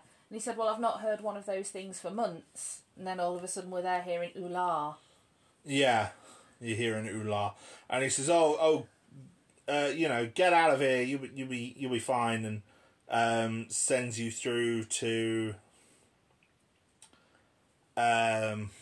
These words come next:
Speaker 2: sends you through to a room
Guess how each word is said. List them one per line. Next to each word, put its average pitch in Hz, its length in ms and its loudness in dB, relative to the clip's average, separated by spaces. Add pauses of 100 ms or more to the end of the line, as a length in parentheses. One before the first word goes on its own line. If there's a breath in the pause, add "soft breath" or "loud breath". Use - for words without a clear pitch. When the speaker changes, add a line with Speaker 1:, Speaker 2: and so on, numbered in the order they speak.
(1400 loud breath)
Speaker 2:
sends 139 300 0
you 131 60 -4
through 135 200 0
to 139 160 0
a 127 40 2
room 123 460 -2